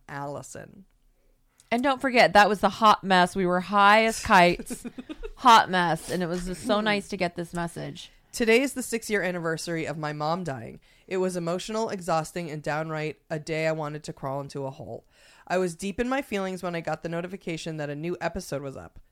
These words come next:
Speaker 1: Turned it on, and I smiled and laughed. I haven't laughed or smiled on January twelfth in six years.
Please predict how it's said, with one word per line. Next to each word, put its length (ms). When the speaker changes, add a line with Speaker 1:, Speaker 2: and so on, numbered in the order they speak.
Speaker 1:
Turned 280
it 80
on, 320
and 100
I 60
smiled 560
and 120
laughed. 400
I 100
haven't 360
laughed 340
or 80
smiled 460
on 140
January 440
twelfth 520
in 120
six 540
years. 540